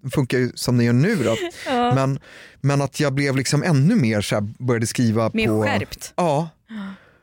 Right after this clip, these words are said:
Speaker 2: Började skriva på
Speaker 1: Eh,
Speaker 2: boken?
Speaker 1: ja, jag fick bokkontraktet då. <laughs>
Speaker 2: Ja, men du ser, det hände så fina grejer i nykterhet.
Speaker 1: Jo, men det var så.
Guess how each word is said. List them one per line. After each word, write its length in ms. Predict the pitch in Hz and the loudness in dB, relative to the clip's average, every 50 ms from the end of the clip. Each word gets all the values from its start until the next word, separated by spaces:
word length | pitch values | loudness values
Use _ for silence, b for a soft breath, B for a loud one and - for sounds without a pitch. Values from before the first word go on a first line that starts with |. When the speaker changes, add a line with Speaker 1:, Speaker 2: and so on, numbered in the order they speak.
| B B - 233 | B B -6 -4
Speaker 2:
Började 180 | 226 233 226 | -2 0 0
skriva 120 | - 220 - | 0 0 0
på 40 | - - | 0 0
Speaker 1:
Eh, 40 | 190 | 0
Speaker 2:
boken? 320 | 190 - 262 196 160 170 - | -2 -2 -2 -4 -4 -6 -2
Speaker 1:
ja, 120 | - 165 | -2 0
jag 120 | 202 208 - | 0 2 0
fick 160 | - 190 - | -2 -4 -2
bokkontraktet 600 | 226 214 - - 156 - 220 226 - - 147 - | -2 -2 0 0 -2 -2 -2 -4 -2 -4 -4 -2
då. 140 | - 180 - - - - | 0 0 0 0 -4 -2
<laughs> 180 | - 151 - - | -4 -4 -2 -2
Speaker 2:
Ja, 140 | 220 226 220 | -2 -2 0
men 140 | 220 214 202 | -2 -2 -2
du 100 | 208 214 | -4 -4
ser, 340 | - - 294 294 277 247 | -4 -2 -2 -2 0 0
det 100 | 226 240 | 0 0
hände 360 | 269 294 320 359 359 302 254 - | 0 0 0 0 0 0 -2 -2
så 180 | - 339 269 | -2 -4 -4
fina 340 | - - 392 349 254 247 254 | 0 0 0 2 2 2 0
grejer 340 | 247 262 247 226 208 214 202 | 0 0 0 2 0 0 0
i 40 | 220 | 0
nykterhet. 560 | 220 233 226 - - 202 202 202 185 202 - | 0 -2 -2 -2 -2 -2 0 0 0 0 0
Speaker 1:
Jo, 100 | 156 180 | 2 2
men 160 | 208 240 220 | 2 2 2
det 80 | 170 185 | 0 2
var 200 | 226 254 - - | 2 2 0 0
så. 140 | - 123 | 0 0